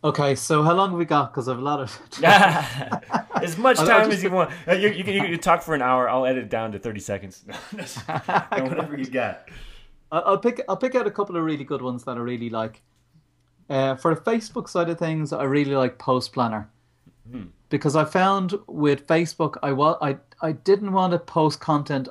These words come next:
Speaker 1: off Facebook. I have this thing where I feel you have to be on Facebook when you're
Speaker 2: Right.
Speaker 1: posting content. To, uh,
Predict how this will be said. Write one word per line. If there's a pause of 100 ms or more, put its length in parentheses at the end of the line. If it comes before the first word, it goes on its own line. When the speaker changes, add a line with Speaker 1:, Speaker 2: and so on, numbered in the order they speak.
Speaker 1:
off
Facebook.
I
have
this
thing
where
I
feel
you
have
to
be
on
Facebook
when
you're
Speaker 2:
Right.
Speaker 1:
posting
content. (560)
To,
uh,